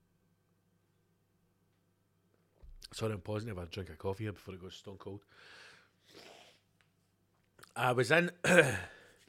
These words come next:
and S Food. Get me, just for a wander, buy some Percy Pigs. You know, the usual. And I thought, being around the Christmas stuff, because, uh, all the Christmas food's in. Which I thought was a bit strange,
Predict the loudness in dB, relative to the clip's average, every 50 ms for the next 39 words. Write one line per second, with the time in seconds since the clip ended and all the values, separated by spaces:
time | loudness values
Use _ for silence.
0 | -20 _ _ _ _ -16 -8 -4 0 2 4 4 4 4 2 0 0 0 0 0
1 | 0 -4 -12 -2 4 6 6 6 6 4 0 0 0 -2 -2 -6 -12 _ _ _
2 | _ _ _ _ _ _ _ _ _ _ _ _ _ _ _ _ _ _ _ _
3 | _ _ _ _ _ _ _ _ _ _ _ _ _ _ -20 -20 _ _ _ _
4 | _ _ -14 -12 -8 -4 -4 -4 -4 -4 -4 -4 -4 -2 -2 0 0 -2 -2 -2
5 | -6 -4 -4 -4 -4 -4 -6 -4 -4 -4 -4 -4 -6 -4 -2 -2 0 0 -2 0
6 | 0 2 2 2 2 2 0 -2 -4 -8 _ _ -20 -20 -20 -20 -20 -20 -20 -20
7 | -20 -20 -20 -20 -20 -20 -20 -4 2 4 4 4 4 6 8 8 8 8 6 4
8 | 6 6 8 8 8 8 6 4 2 -2 -2 2 4 4 4 4 2 -2 0 2
9 | 2 2 2 2 -2 0 2 4 2 2 0 -4 -4 -2 0 2 4 2 2 2
10 | 4 8 10 12 12 10 8 6 4 2 4 2 0 0 2 4 4 4 4 6
11 | 6 6 6 4 2 -2 -8 _ _ _ _ _ _ _ _ _ _ _ -20 -8
12 | -2 0 2 4 4 4 4 6 8 8 8 8 6 4 4 4 4 2 2 0
13 | 0 2 4 4 4 2 0 -4 -10 -12